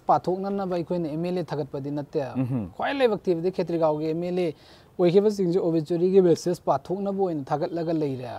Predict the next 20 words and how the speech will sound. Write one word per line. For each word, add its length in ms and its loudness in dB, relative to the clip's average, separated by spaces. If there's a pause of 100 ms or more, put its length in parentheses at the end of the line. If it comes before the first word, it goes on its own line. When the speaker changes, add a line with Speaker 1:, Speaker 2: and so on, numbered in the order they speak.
Speaker 2:
ꯎꯝꯍꯨꯝ꯫ 340 -2 (720)
Speaker 1:
ꯍꯥꯏꯔꯤꯕ 400 4
ꯏꯁꯨꯁ 380 0
ꯃꯈꯩꯁꯤ 260 0
ꯕꯖꯦꯠ 320 6
ꯑꯦꯂꯣꯀꯦꯁꯟ 460 -4
ꯇꯧꯕ 240 -4
ꯀꯥꯟꯗ 300 -2
ꯈꯦꯇ꯭ꯔꯤꯒꯥꯎꯒꯤꯁꯨ 680 -2
ꯁꯔꯨꯛ 240 -4
ꯌꯥꯎꯔꯤꯕꯅꯤ꯫ 500 0
Speaker 2:
ꯎꯝꯍꯨꯝ꯫ 220 -2 (160)
Speaker 1:
ꯇꯧꯕꯇꯕꯨ 460 4
ꯈꯦꯇ꯭ꯔꯤꯒꯥꯎꯁꯤ 720 4 (320)
being 220 4
a 60 2
part 340 2
of 60 -4
ꯃꯅꯤꯄꯨꯔ, 540 0 (100)
Speaker 2:
ꯎꯝꯍꯨꯝ꯫ 300 -6